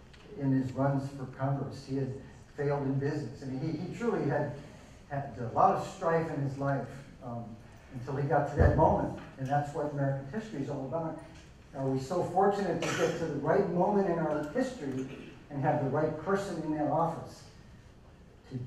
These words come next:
to lead us where we need to go? Some would say F D R being there in World War Two and, and the Great Depression is a lot of the same idea. Mm-hmm.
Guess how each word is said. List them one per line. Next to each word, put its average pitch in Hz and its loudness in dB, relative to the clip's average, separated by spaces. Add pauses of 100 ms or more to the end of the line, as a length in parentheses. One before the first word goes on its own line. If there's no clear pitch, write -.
(140)
to 127 -6
lead 147 0
us - -4
where 139 -4
we 131 -2
need 131 -4
to 139 -2
go? 117 -4
Some 147 -2
would 143 -4
say 143 0
F 143 -2
D 139 0
R 139 2
being 131 0
there 123 -10 (580)
in 120 -6
World 123 -2
War 120 -4 (120)
Two 135 2
and, 120 -2
and 123 -4
the 117 -2
Great 123 -6
Depression 143 -2
is - -12
a - -4
lot 131 -4
of 123 -4
the - -14
same 127 -8
idea. 120 -8
Mm-hmm. - -16